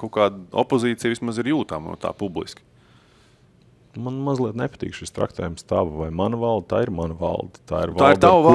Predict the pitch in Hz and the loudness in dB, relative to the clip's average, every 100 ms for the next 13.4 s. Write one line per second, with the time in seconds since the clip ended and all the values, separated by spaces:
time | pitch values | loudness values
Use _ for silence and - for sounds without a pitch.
0 | 113 110 110 107 101 - 123 - 147 131 | 8 6 8 8 8 6 4 4 2 2
1 | 156 143 107 92 98 104 139 170 139 92 | 2 2 0 -2 0 0 2 2 0 -2
2 | - - 92 85 - _ _ _ _ - | -6 -6 -6 -6 -10 _ _ _ _ -16
3 | 113 - 143 95 87 101 107 113 - 120 | -14 -6 -4 -4 0 0 0 -2 -4 -6
4 | 117 117 117 113 101 110 113 113 135 131 | -4 -2 -4 -6 -8 -10 -8 -2 0 -2
5 | - 85 85 92 - 92 92 82 87 98 | -4 -12 -8 -8 -8 -8 -6 -6 -8 -10
6 | - 95 101 101 92 92 104 101 101 95 | -10 -10 -8 -6 -6 -4 -6 -6 -8 -8
7 | 95 - 104 104 101 95 92 - - - | -12 -8 -8 -6 -6 -8 -10 -14 -14 -8
8 | 101 98 90 _ - - - _ 92 92 | -6 -6 -8 _ -20 -20 -20 _ -8 -6
9 | - - 92 98 110 - _ 101 98 - | -8 -12 -8 -6 -6 -10 _ -8 -8 -10
10 | 95 95 95 95 95 90 98 101 110 101 | -12 -10 -12 -12 -14 -12 -4 -2 0 -2
11 | 98 98 107 110 98 - 107 107 107 113 | -6 -6 -6 -6 -10 -8 -6 -2 0 -2
12 | - - - 110 110 - 107 _ _ 101 | -4 -12 -14 -18 -16 -18 -20 _ _ -14
13 | 90 90 90 87 | -10 -10 -12 -14